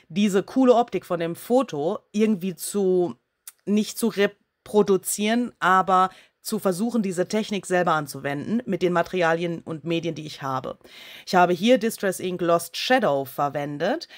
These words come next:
nachdem ich das Foto ein bisschen so geknüttelt und abgerissen da oben habe, so wie sie das auch gemacht hat.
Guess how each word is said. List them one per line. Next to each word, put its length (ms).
nachdem 360
ich 80
das 200
Foto 260
ein 220
bisschen 340
so 220
geknüttelt 480
und 260
abgerissen 640
da 100
oben 300
habe, 240
so 140
wie 80
sie 100
das 260
auch 300
gemacht 400
hat. 160